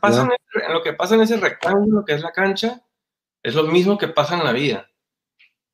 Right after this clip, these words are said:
Speaker 1: A lo mejor de di-, un, una, de diferente manera, pero son las mismas emociones, las mismas situaciones,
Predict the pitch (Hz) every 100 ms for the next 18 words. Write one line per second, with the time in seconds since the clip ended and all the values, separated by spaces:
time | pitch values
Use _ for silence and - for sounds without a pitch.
0 | _ - 101 104 104 117 120 143 135 117
1 | 113 120 110 113 123 123 117 110 107 110
2 | 107 117 151 135 127 151 196 - - _
3 | _ _ _ - 123 123 131 143 147 175
4 | 202 190 185 151 131 139 139 139 123 113
5 | 127 170 175 160 135 113 131 127 131 127
6 | - _